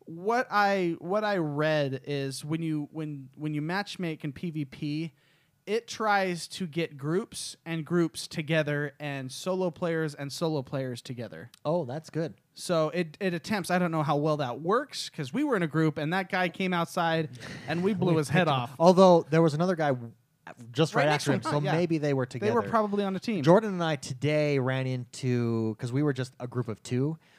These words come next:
Speaker 2: we ran into another group of two. So, I mean, take that for what it's worth, but sounds like it worked for us in,
Speaker 1: Yeah.
Speaker 2: in, in that instance.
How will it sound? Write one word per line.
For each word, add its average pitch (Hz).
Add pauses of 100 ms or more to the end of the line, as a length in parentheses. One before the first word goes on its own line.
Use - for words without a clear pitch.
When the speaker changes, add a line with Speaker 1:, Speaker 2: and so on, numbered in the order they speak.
Speaker 2:
we 156
ran 175
into 139
another 135
group 117
of 98
two. 95 (220)
So, 120
I 127
mean, 113 (280)
take 131
that 127
for 107
what 101
it's -
worth, 92
but -
sounds 117
like 107
it 110
worked 135
for 127
us 127
in, 147
Speaker 1:
Yeah. 151
Speaker 2:
in, 120
in 127
that 120
instance. 104